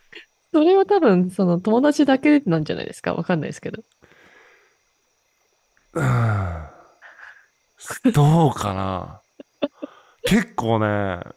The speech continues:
Speaker 2: メインストリームな気がしますよ。
Speaker 1: ああ、そうなんだ。
Speaker 2: はい。大きくね、まあ、よ-、四パターンあって、地元のコミュニ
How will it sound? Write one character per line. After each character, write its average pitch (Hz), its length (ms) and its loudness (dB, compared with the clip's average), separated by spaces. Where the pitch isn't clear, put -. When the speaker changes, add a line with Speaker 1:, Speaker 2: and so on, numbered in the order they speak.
Speaker 2:
メ 139 220 2
イ 185 100 4
ン 202 100 4
ス - 60 -8
ト 202 120 0
リ 190 100 4
ー 170 40 4
ム 131 80 2
な 101 80 -4
気 - 120 -10
が 101 60 -6
し 110 80 -10
ま 113 80 -2
す - 100 -10
よ。 - 140 -16
Speaker 1:
あ 196 400 -2
あ、 - 20 -6
そ 247 240 -4
う 240 40 0
な 196 160 0
ん 175 100 -4
だ。 175 420 -8
Speaker 2:
は 104 300 -6
い。 - 100 -16
大 240 200 4
き - 140 -10
く 117 140 -4
ね、 104 320 -6
ま 151 100 -2
あ、 143 40 4
よ-、 160 200 2
四 190 220 0
パ 170 120 -2
タ 156 100 0
ー 107 40 0
ン 82 60 -4
あ - 40 -6
っ - 120 -18
て、 - 120 -18
地 - 100 -16
元 92 220 -14
の 92 60 -14
コ - 140 -20
ミ 98 80 -12
ュ - 40 -6
ニ 190 60 0